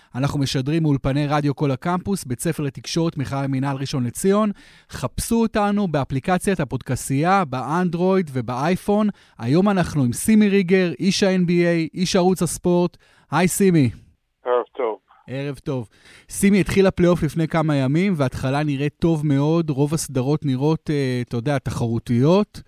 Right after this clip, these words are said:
Speaker 1: אולי להוציא קצת את, אה, סן אנטוניו ממפיס, אבל רוב הסדרות מעניינות, תחרותיות, הפתעות. בוא נתחיל עם ההפתעה הכי גדולה בינתיים, בוסטון שיקגו.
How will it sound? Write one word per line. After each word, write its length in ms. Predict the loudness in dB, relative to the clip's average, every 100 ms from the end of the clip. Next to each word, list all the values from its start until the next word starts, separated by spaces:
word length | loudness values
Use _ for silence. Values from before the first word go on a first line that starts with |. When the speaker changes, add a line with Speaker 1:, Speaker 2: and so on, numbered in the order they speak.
| _ _ _ _ _ _ -2
Speaker 1:
אולי 280 | 2 2
להוציא 360 | 2 2 0 -4
קצת 340 | -2 -4 -2 -4
את, 160 | -2
אה, 120 | -4 -4
סן 240 | -2 -2
אנטוניו 340 | -2 0 2 2
ממפיס, 420 | 2 0 -2 -4
אבל 140 | -4
רוב 160 | -4 -4
הסדרות 380 | -4 -2 -2 0
מעניינות, 580 | 0 0 0 2 2 0
תחרותיות, 760 | -6 -4 -4 0 2 2 0
הפתעות. 540 | -6 -4 0 0 0
בוא 120 | 0 0
נתחיל 320 | 0 0 0
עם 120 | 0
ההפתעה 320 | -2 0 -2
הכי 140 | -2 0
גדולה 300 | 2 4 2
בינתיים, 520 | 0 0 -2 -2 0
בוסטון 300 | -2 0 -2
שיקגו. 580 | 0 2 2 2 0